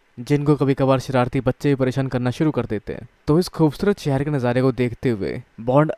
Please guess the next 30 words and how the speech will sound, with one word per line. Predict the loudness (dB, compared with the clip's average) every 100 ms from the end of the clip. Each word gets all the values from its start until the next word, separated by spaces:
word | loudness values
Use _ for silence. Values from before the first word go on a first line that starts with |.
| -2
आगे | 0 2
बढ़ता | 2 0 -2
है | -4 -4 -8 -6
अपने | 0 2
सफ़र | 2 2 2
में | 0 -8 -14 _ _
या | -2 0
हम | 2 0 -2
सफ़र | -4 -2 -2
के | -2
लिए, | -6 -6 -8 -4
पर | -2 -2 -2
हर | -2 0
जगह | 2 2
घूमते | 2 -2 0 2
हुए | 4
आखिर | 4 2 2
में | 2
ढूंढ | 4 2
पाता | 2 -2 0
है | -4 -4 -8 -2
लॉयड | 2 2 -2
को, | -8 -12 -14 _ -8
जो | 4 4
एक | 4
मिशन | 0 0 0
में | 0
चुराने | 0 0 0 -2
के | -2
लिए | -2